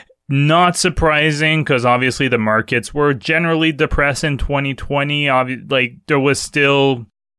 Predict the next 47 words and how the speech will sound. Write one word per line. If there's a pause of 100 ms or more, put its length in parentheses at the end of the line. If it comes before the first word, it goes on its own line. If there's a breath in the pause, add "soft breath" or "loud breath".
it
still
gained
back
after
the
pandemic,
but
twenty
twenty-one
was
really
the
big
boom
year,
so
we
see
this
reflected
here. (400 loud breath)
The
T
F
S
A (120)
is
used
for
various
financial
goals,
according
to
this. (320 loud breath)
Forty-four
percent
use
it
for
retirement
savings,
forty-three
percent
use
it